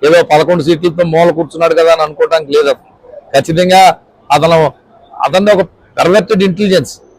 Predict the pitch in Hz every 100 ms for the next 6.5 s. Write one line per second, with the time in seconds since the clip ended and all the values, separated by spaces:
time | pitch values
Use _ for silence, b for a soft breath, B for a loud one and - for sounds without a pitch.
0 | _ 135 139 120 165 196 202 170 208 -
1 | 160 - - - 156 160 143 165 202 233
2 | 277 202 226 - _ - 147 143 151 170
3 | 196 220 180 185 190 156 170 196 202 170
4 | 139 - - - - - - 220 196 180
5 | 160 - 147 196 220 220 208 196 208 190
6 | 190 147 180 165 233